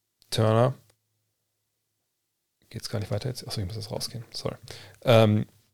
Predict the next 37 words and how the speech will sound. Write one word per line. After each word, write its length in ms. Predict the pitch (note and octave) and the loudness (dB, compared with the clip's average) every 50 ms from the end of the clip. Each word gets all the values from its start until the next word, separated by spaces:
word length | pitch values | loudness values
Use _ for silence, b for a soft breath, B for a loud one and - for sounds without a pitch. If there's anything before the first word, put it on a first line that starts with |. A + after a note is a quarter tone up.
| _ - - - - - - - - _ _ _ _ _ _ - | _ -20 -20 -18 -16 -16 -18 -18 -20 _ _ _ _ _ _ 0
leichter 300 | A#2 A#2 A#2 A2 A#2 A#2 | 2 4 4 6 6 6
als 120 | A2+ - | 6 4
getan, 480 | - A2 - - C3 C#3 C3 A#2 C3 - - | 2 -2 2 2 4 4 4 4 2 2 4
weil 140 | A#2 G#2+ | 4 8
der 120 | G2+ A2 A2+ | 8 8 8
sich 80 | A2+ | 8
erstmal 200 | B2+ A#2 - A2+ | 6 4 4 4
natürlich 280 | G#2+ - A2 G2 - - | 4 4 0 -2 0 4
umorientieren 640 | E3+ F3+ F#3+ C#3 F#2 A2+ G#2+ G2 - - A2+ A2 A2 | 6 8 8 8 8 8 4 4 4 6 6 8 8
muss 320 | A#2 C#3 D#3+ - - - - - - _ _ _ _ _ _ _ _ _ _ _ _ _ _ _ _ _ _ _ _ _ _ _ _ _ - | 6 6 4 2 -2 -6 -12 -20 -20 _ _ _ _ _ _ _ _ _ _ _ _ _ _ _ _ _ _ _ _ _ _ _ _ _ 0
und 100 | C3 B2+ | 4 6
es 60 | C#3+ | 8
auch 100 | C#3+ B2+ | 8 8
nicht 140 | A2+ F#2+ A2 | 8 6 8
macht. 440 | A2 C3 D#3 - - - - - - - _ _ _ _ _ _ _ _ | 8 8 6 6 2 -6 -8 -16 -18 -20 _ _ _ _ _ _ _ _
Also 240 | - A#2+ A2+ G#2+ G#2+ | -6 -4 -2 4 8
Westbrook 340 | A#2+ C#3+ C#3 - - B2 - | 8 8 8 6 0 0 4
läuft 260 | G#2+ A2+ C3 - - | 6 6 6 6 4
einfach 320 | A#2 B2 A#2+ A#2+ A#2 G2+ - | 0 0 4 4 4 4 4
blind 340 | - C3 C3+ C#3+ D#3 D3+ | 4 6 8 8 6 6
mit 200 | D3 D3+ E3+ E3 | 2 2 4 4
und 100 | B2 G#2+ | 2 0
switcht 460 | G#2 - - D3 D#3+ - - - - G#2+ | 0 0 2 2 2 2 0 -2 0 -2
nicht. 260 | G#2+ G#2+ - - - _ _ _ _ _ _ _ _ b b b b b b b b b b b b b b - - | -4 -4 -4 -10 -14 _ _ _ _ _ _ _ _ b b b b b b b b b b b b b b -4 2
Und 260 | - A#2+ A2+ A2+ - - - _ _ _ - | 4 4 4 4 0 -6 -14 _ _ _ 4
jetzt 200 | C3 B2+ D3 C#3 | 6 6 6 6
ist 80 | C#3+ B2+ | 2 -2
eigentlich 400 | - - B2 D3 C#3+ A#2 G2+ F#2+ | 2 4 4 6 6 4 6 8
Buddy 220 | C3 C3 C3+ B2+ | 8 8 8 8
Hield 320 | A#2 A2 A2+ D3+ F#3+ - - | 6 6 6 6 6 6 4
frei. 420 | - - A#2 G#2+ A#2+ E3 A3 A3 - _ _ _ _ _ _ _ - | 2 4 6 6 6 6 4 0 -4 _ _ _ _ _ _ _ -6
Das 140 | B2+ A2+ G2+ | -2 0 4
seht 160 | - B2+ C3 | 4 4 6
ihr 60 | C#3+ C#3+ | 8 6
ja, 60 | C#3 | 6
der 100 | B2+ A#2 | 6 4
vierundzwanzig. 760 | - - B2 A#2 - - A#2 A#2 B2+ - - F#3+ F#3 - | 2 0 0 2 2 4 4 4 4 2 -2 -4 -4 -6